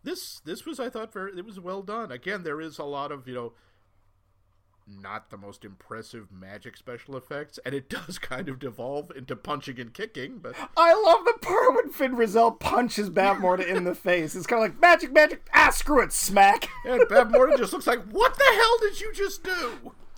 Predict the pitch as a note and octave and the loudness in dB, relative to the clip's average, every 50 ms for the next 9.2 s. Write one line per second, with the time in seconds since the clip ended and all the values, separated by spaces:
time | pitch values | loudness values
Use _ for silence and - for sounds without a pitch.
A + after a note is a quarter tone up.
0 | - - B3+ A#3+ A3+ F#3+ C3 - E3 G3+ A3+ - - - - - - - - - | -8 -4 -2 0 0 0 0 0 -2 -2 -2 -4 -6 -12 -18 -6 -2 -2 -2 -2
1 | - - - - - A#2+ C3+ F3 F#3+ G3 G3 - - - - - - - - - | -2 -6 -8 -10 -10 -12 -12 -12 -10 -12 -12 -12 -16 -20 -20 -20 -20 -18 -16 -14
2 | - - F#3+ G3+ G#3 - - - - D4+ D#4 - - C#4 C4+ C4+ - - C4 B3 | -8 -6 -6 -6 -6 -6 -6 -4 -4 -4 -4 -2 -2 -2 -2 -2 0 2 4 4
3 | G#3+ G3 E3+ D3 C3+ C#3 - - - - - - - - F3+ F3+ F3+ F3 E3+ E3 | 4 4 2 0 -4 -8 -8 -8 -8 -8 -8 -6 0 4 4 6 6 4 2 -2
4 | D3 - D3 C#3+ D#3+ E3 E3 E3+ F#3 - - C3 B2 C#3+ D#3+ F3 F3 F3+ F3+ - | -6 -8 -10 -10 -10 -8 -6 -6 -6 -6 -6 -6 -6 -6 -6 -6 -8 -8 -10 -12
5 | - - - - D#3+ E3 D#3+ C#3 - E3 D#3 D#3+ D#3+ E3 D#3+ - E3 C#3 B2+ C3+ | -16 -18 -14 -12 -12 -12 -12 -12 -14 -12 -10 -10 -10 -10 -12 -14 -14 -12 -12 -12
6 | D3 D#3 D#3+ D#3 C#3 C3 C#3 C#3 D#3 D3+ D3 D3 D#3 - - - C3 D#3 E3+ - | -12 -12 -12 -14 -14 -14 -14 -14 -12 -12 -12 -12 -14 -14 -14 -12 -12 -12 -12 -12
7 | - F3 E3 D#3+ D#3+ _ _ _ _ _ _ _ _ - F3 D#3 C3+ B2 B2+ C#3 | -14 -14 -14 -14 -16 _ _ _ _ _ _ _ _ -12 -12 -10 -10 -10 -10 -10
8 | D3+ C#3+ F3 E3 - - C#3+ C#3 - - D3 C3+ - - - - A#2 B2 C3+ D3 | -10 -10 -10 -12 -12 -12 -12 -12 -12 -14 -16 -16 -14 -16 -14 -12 -12 -12 -12 -12
9 | D#3 F3 E3+ D3 | -14 -14 -18 -20